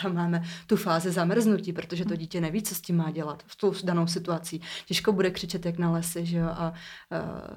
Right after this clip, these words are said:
Speaker 1: škrábat a kopat kolem sebe, jo. Takže
Speaker 2: Hmm.
Speaker 1: tohle je za mě asi nejkritičtější moment, kde by bylo potřeba,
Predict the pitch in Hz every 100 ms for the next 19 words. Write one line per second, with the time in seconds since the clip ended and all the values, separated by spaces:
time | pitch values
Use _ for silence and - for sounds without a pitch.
0 | - - - - - 180 165 160 160 -
1 | 170 170 160 170 160 151 160 - 147 160
2 | 175 - - - _ - - - 208 208
3 | 208 202 - _ 254 220 175 165 170 175
4 | 170 175 190 180 180 175 175 - 185 -
5 | 190 175 165 175 180 175 180 175 170 170
6 | 170 - 180 160 165 190